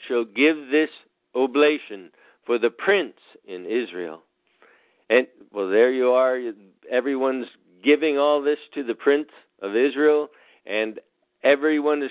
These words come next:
continuing to give this, these exact measures, these exact amounts over and over and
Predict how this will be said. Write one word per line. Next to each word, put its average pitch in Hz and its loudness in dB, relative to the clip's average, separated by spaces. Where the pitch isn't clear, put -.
continuing 147 -2
to 135 -6
give 139 4
this, 147 -4
these 101 -8
exact 104 -2
measures, 139 -4
these 104 -6
exact 98 0
amounts 135 -2
over 120 2
and 98 -6
over 104 2
and 95 -12